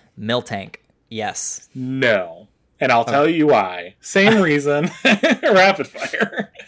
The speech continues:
Speaker 2: Same reason as I won't eat a Slowpoke. I think a Miltank is, like, obviously it's, it's a cow.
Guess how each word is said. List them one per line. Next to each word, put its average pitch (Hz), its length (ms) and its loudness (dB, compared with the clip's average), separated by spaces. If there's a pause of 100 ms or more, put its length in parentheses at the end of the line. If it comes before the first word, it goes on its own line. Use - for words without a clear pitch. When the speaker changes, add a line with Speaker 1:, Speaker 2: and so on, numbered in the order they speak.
(240)
Speaker 2:
Same 254 360 2
reason 196 360 2
as 160 180 4
I 135 140 4
won't 143 220 -2
eat 143 100 -4
a 120 40 -8
Slowpoke. 196 520 -4 (120)
I 135 120 -4
think 160 440 -8 (640)
a 160 60 -6
Miltank 208 720 0
is, 151 220 -2
like, 135 340 -2 (500)
obviously 196 600 -2
it's, - 220 -8
it's 127 200 -10
a 117 60 -8
cow. 185 680 -8